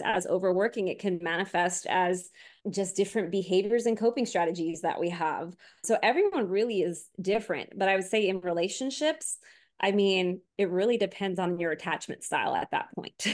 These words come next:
<laughs> how you learn to deal with stress, you know, because how our parents learn to deal with stress, that's how our nervous system learns to regulate or not. So everybody brings in their own special flavor when it comes to relationship dynamics, but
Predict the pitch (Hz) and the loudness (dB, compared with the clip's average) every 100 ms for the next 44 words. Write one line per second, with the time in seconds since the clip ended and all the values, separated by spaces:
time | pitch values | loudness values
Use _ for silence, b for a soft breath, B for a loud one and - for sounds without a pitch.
0 | - - - 202 190 190 190 180 165 170 | -4 -14 -4 2 2 2 0 0 2 2
1 | 151 151 180 - 175 151 156 156 - 165 | 2 -4 -8 -2 0 0 0 -6 -2 -2
2 | 104 175 - - _ 185 170 160 175 180 | -2 -4 -6 -8 _ 2 4 4 0 2
3 | 175 160 - 170 170 220 262 262 269 240 | 0 0 2 2 2 2 2 2 2 2
4 | 247 262 240 247 240 240 247 240 240 233 | 2 4 4 4 4 2 2 0 -2 0
5 | 226 196 196 180 170 160 170 - 170 160 | 0 2 0 0 -2 -6 -6 -6 -4 -4
6 | 170 - 143 - - - - 196 190 170 | -4 -4 -4 -2 -4 -4 -2 0 2 2
7 | 147 - - - _ _ _ _ _ - | 0 -4 -12 -12 _ _ _ _ _ -2
8 | - 220 208 196 - _ _ _ _ - | 4 6 6 4 -4 _ _ _ _ 2
9 | 214 226 226 202 175 190 196 190 185 180 | 4 6 4 4 2 2 2 2 0 0
10 | 175 180 180 180 175 165 175 170 156 160 | -2 -2 0 -2 -2 -4 -2 0 -2 -4
11 | 180 175 185 170 170 185 196 190 170 160 | -6 -2 0 0 2 4 4 2 -2 -4
12 | - 170 165 160 156 - - 180 175 | -4 -4 -2 -2 -4 -8 0 2 2